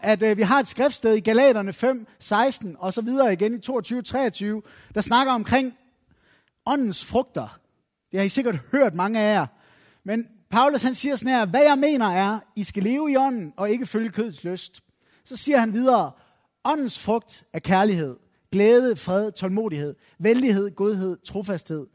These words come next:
mildhed og selvbeherskelse. Det fede ved et frugt, <laughs> en frugt, det er, at det ikke er noget, som den selv præsterer. Det er en naturlig del, der kommer af et godt træ, et sundt træ.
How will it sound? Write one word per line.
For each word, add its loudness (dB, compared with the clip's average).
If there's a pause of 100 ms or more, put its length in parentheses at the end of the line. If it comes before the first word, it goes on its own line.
(140)
mildhed -2
og -16
selvbeherskelse. -10 (1200)
Det 0
fede 2
ved 2
et -2
frugt, 0 (300)
<laughs> 0
en -2
frugt, -4 (360)
det 6
er, 6
at -2
det 0
ikke 0
er 4
noget, 4
som -2
den -2
selv 2 (320)
præsterer. 0 (1080)
Det 4
er 4
en 2
naturlig 2
del, 0
der -2
kommer 0
af 2
et -4
godt -2
træ, 0
et -6
sundt 0
træ. 2